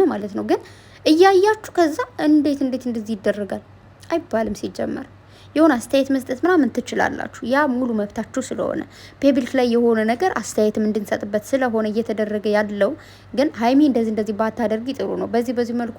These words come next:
አይዲያ ብትመጡ፣ ብሩኬ በዚህ፣ በዚህ መልኩ ብትመጡ ጥሩ ነው። እንዴት እንደዚህ ታደርጋላችሁ? It's okay, normal, you can። ግን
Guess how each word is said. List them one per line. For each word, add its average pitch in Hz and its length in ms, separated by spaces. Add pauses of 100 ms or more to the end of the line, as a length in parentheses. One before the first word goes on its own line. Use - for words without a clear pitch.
አይዲያ 220 280
ብትመጡ፣ 208 380 (400)
ብሩኬ 294 300
በዚህ፣ 277 200
በዚህ 277 180
መልኩ 277 180
ብትመጡ 247 360
ጥሩ 220 200
ነው። - 200
እንዴት 285 300
እንደዚህ 214 220
ታደርጋላችሁ? - 720 (220)
It's - 280
okay, 233 320 (140)
normal, 220 440 (320)
you 226 180
can። 240 280 (600)
ግን 240 220